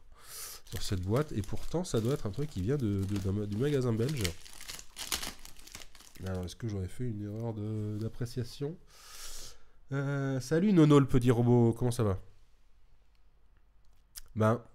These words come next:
écoute, tu, tu vas voir ce qu'il y a.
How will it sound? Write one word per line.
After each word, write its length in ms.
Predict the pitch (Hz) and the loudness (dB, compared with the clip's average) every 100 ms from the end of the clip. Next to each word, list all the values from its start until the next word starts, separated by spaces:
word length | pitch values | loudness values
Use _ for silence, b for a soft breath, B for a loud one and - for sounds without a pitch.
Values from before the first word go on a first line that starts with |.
| - | -6
écoute, 480 | 110 117 143 - - - - b b b b b - | -4 2 0 0 -16 -18 -20 b b b b b -10
tu, 200 | - 120 - | 4 4 4
tu 120 | 131 | 0
vas 100 | 143 | 0
voir 280 | 117 113 131 | 0 -2 -4
ce 140 | - - | -10 -20
qu'il 240 | - 101 | -12 -6
y 60 | 101 | -4
a. 180 | 127 | -4